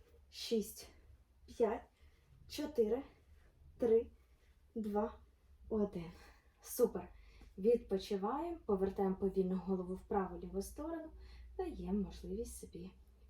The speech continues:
відпочити. Візьміть себе під коліно і знову сядьте на сідниці. Ми виконаємо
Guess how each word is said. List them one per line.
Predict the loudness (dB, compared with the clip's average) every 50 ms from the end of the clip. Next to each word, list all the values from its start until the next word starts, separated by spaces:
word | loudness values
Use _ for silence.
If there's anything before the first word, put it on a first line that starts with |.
| -14
відпочити. | -14 -14 -14 -16 -16 -16 -14 -14 -14 -14 -16 -16 -18 -20 -20 -20 -20 -20 -20 -20 -20 -20 -20 2 4
Візьміть | 6 6 6 4 2 0 -2
себе | -2 -2 -2 -4
під | -2 -2 -2 -2 -2 -4
коліно | -6 -6 -4 0 4 6 8 8 8 8 6 0 -10 -18 -20 -20 -20 -20 -20 -20 -20 -20 -10 -6
і | -4 -4 -4 -6 -8 -14 -20 -20 -20 -18
знову | -12 -8 -6 -2 0 0 0 0 -2 -8 -12 -18 -20 -20 -16
сядьте | -14 -10 -10 -8 -10 -10 -12 -16 -18 -20 -20 _ -20 -20 -20 -20 -18 -14 -8
на | -8
сідниці. | -4 -4 -4 -4 -4 -8 -8 -10 -12 -14 -16 -16 -20 -20 -20 -20 _ _ _
Ми | -8 -6
виконаємо | -6 -6 -6 -4 -4 -4 -2 -4 -6